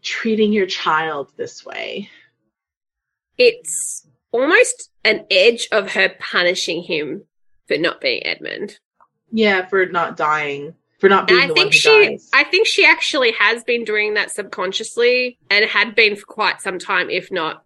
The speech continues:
Speaker 2: the whole time between the flashbacks. And I think she probably gave up. There was a point where it stopped, but it could have been years.
Speaker 1: Hmm.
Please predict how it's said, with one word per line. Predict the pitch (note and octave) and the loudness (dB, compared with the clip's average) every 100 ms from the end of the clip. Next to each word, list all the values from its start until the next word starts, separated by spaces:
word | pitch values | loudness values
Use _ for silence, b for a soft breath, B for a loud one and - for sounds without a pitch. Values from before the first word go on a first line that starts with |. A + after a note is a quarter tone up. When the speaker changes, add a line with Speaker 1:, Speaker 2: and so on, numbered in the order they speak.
| - | -10
Speaker 2:
the | F#3 | -6
whole | F#3 D#3 | -4 -6
time | - F3 E3 | -4 -4 -4
between | D#3+ - E3+ D#3+ - | -6 -4 -2 -2 -6
the | D#3+ | -8
flashbacks. | - - - - - - | -6 -6 -6 -10 -10 -6
And | D#3+ - - _ - | -6 -6 -12 _ -4
I | - | 0
think | A#3 | 0
she | - | 0
probably | - A3 F#3+ | -2 0 2
gave | F3 E3 | 2 2
up. | D#3 - - | 0 -6 -4
There | F#3+ E3 | 0 0
was | G3 | 0
a | F#3+ | -6
point | - F#3+ | -2 -2
where | F3+ E3 | 0 -2
it | - | -4
stopped, | - F3 - - - _ | -2 -2 -2 -10 -18 _
but | F3+ E3 - | -2 0 0
it | A3 | 4
could | G#4+ A#4+ | 6 4
have | B3+ | 4
been | G3 F3+ | 2 2
years. | D#3+ G3+ D3 F3+ - _ _ _ _ _ - | 2 2 2 -4 -8 _ _ _ _ _ -4
Speaker 1:
Hmm. | G#3+ G3 F3+ | -4 -4 -8